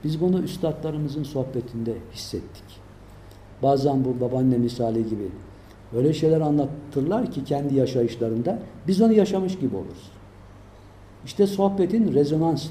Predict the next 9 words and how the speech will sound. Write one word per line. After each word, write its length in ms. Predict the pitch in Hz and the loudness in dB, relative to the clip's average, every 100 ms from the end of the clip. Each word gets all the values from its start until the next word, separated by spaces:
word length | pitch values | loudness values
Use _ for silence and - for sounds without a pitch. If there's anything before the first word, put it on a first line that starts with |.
| - | 2
teorisi 500 | 127 113 101 - 156 - - - - - 160 | 4 4 0 -6 -8 -8 -14 -20 -20 -4 4
böyle 280 | 165 123 92 - | 4 4 -2 -6
müzik 320 | 117 127 131 | -6 -6 -4
terapinin 580 | 143 143 135 143 170 143 | -2 -2 -2 -2 -2 0
yeşillendirmesi 920 | 131 127 143 139 139 135 135 127 156 | 0 2 -2 -2 -2 0 -2 -2 -6
gibi 180 | 131 123 254 254 - - - - | -4 -4 -4 -4 -8 -12 -18 -10
bizim 260 | 139 143 175 | -6 -2 0
de 60 | 160 | 0
gönlümüzü 760 | 127 143 139 139 139 127 175 | 0 0 0 -2 -2 -2 -2